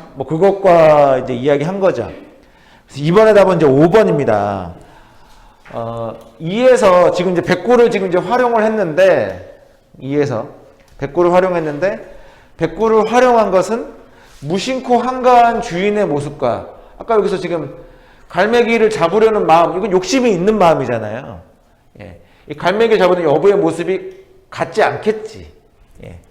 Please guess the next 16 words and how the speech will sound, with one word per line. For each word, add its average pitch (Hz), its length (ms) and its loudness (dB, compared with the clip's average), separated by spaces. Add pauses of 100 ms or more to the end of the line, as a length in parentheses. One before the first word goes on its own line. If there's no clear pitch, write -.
다르잖아요. 160 460 -2
한쪽은 208 440 -2
무심하고 175 440 0
한쪽은 180 380 -2
욕심이 139 380 -4
있는 120 220 -8
건데. 113 360 -8 (960)
예. 95 240 -16
그래서 135 160 -6
답은 143 380 -6 (640)
오 110 120 -10
번 113 140 -10
된 92 140 -18
겁니다. 90 320 -20 (640)
오 110 60 -20
번. 117 100 -20